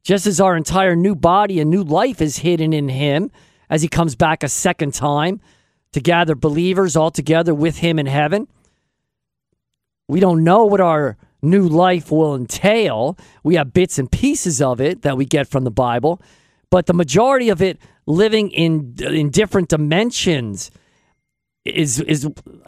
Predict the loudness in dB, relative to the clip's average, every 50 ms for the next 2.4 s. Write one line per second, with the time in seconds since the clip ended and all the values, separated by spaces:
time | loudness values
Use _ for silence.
0 | -10 -8 -8 -6 -6 -6 -8 -6 -8 -8 -8 -10 _ -12 -12 -12 -12 -16 -20 -20
1 | _ _ _ _ -20 -20 _ -20 -20 -20 -20 -18 -20 -20 -14 _ -8 -6 -6 -4
2 | -2 -2 -2 -2 -4 _ -14 -14